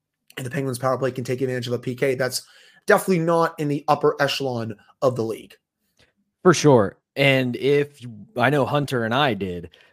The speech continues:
Speaker 2: but if you enjoyed the game against the Florida Panthers right before the All-Star break, you're probably gonna enjoy tonight's game as well, because while they don't have the same level of agitator and villain that the Florida Panthers do,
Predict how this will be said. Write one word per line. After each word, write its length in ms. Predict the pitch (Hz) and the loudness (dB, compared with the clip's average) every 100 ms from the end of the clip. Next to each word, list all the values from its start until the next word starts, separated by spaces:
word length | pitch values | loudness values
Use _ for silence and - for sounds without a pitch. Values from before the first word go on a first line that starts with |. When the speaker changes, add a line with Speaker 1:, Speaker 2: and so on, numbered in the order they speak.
| - | -6
Speaker 2:
but 100 | 110 | -4
if 100 | 101 | 2
you 180 | 156 196 | 6 6
enjoyed 420 | 175 143 139 120 | 6 4 2 2
the 60 | 117 | -2
game 500 | 120 120 113 110 - | -2 0 0 -2 -4
against 420 | 113 113 107 - | -4 -4 -6 -8
the 80 | 104 | -10
Florida 360 | - 113 101 | -4 -2 -2
Panthers 680 | 92 120 117 101 92 90 85 101 | -4 -4 -4 -4 -6 -8 -10 -6
right 300 | 104 101 95 | -4 -4 -6
before 300 | 98 110 95 | -6 -4 -4
the 140 | 98 | -4
All-Star 460 | 98 95 - 95 87 | -6 -6 -8 -8 -8
break, 360 | 95 90 - - _ | -8 -10 -12 -20 _
you're 140 | - 101 | -8 0
probably 340 | 160 170 160 | 4 4 4
gonna 220 | 135 127 | 2 0
enjoy 360 | 117 104 113 107 | 0 0 0 0
tonight's 400 | - 107 101 95 | -2 -6 -6 -6
game 240 | 110 104 | -6 -6
as 140 | 98 85 | -6 -4
well, 240 | 107 104 | -4 -4
because 380 | 101 101 104 - - _ - | -6 -8 -8 -10 -20 _ -4
while 180 | 135 135 | 4 4
they 160 | 135 127 | 4 2
don't 280 | 147 175 | 2 2
have 360 | 143 143 139 117 | 0 0 0 -2
the 80 | 120 | -6
same 400 | - 117 113 110 | -2 -2 -2 -2
level 560 | 101 104 107 107 95 - | -2 -2 -2 -2 -4 -6
of 540 | 101 98 98 92 82 - | -2 -2 -2 -6 -10 -10
agitator 640 | 85 98 101 - 107 107 104 | -6 -6 -6 -4 -2 -2 -2
and 200 | 95 85 | -4 -6
villain 380 | 95 107 110 | -4 -4 -4
that 100 | 104 | -6
the 100 | 98 | -10
Florida 300 | - 110 104 | -4 -2 -2
Panthers 480 | 95 95 104 117 107 | -4 -8 -6 -6 -6
do, 300 | 120 123 127 | -2 0 0